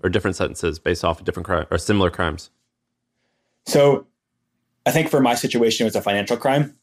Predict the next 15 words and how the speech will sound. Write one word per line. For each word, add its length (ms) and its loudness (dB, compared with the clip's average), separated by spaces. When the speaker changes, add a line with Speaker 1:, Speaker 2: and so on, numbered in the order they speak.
Speaker 2:
And 160 -2
typically 420 0
your 200 2
sentence 380 -4
is 100 -6
based 340 0
on 360 -2
what 240 -2
the 80 -2
dollar 360 2
amount 400 -2
that 260 -2
victims 600 -2
lost 440 -4
is. 360 0